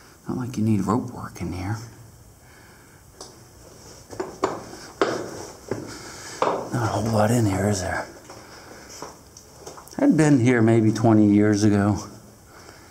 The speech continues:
and, uh, did some exploring, but I, uh,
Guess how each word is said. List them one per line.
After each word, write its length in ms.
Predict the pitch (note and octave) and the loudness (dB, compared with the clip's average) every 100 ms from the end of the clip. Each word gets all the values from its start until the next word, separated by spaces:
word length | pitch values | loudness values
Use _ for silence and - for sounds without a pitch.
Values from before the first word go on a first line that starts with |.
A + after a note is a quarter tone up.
| - - - | -20 -20 -12
and, 240 | F#2 F#2+ F#2+ | -8 -6 -4
uh, 160 | F#2 | -4
did 140 | F#2 G2+ | -4 -4
some 200 | A2 G2+ | -2 -2
exploring, 720 | G2+ - G#2+ G2+ G2+ G2+ F#2+ | -4 -4 0 2 2 2 0
but 220 | F#2 F#2 - - - - - - - - - - - - - - G2+ | -2 -4 -6 -14 -18 -20 -20 -20 -20 -20 -20 -20 -20 -20 -20 -12 -8
I, 180 | G#2+ | -4
uh, 400 | G#2+ G2 G2+ - | -2 0 0 -2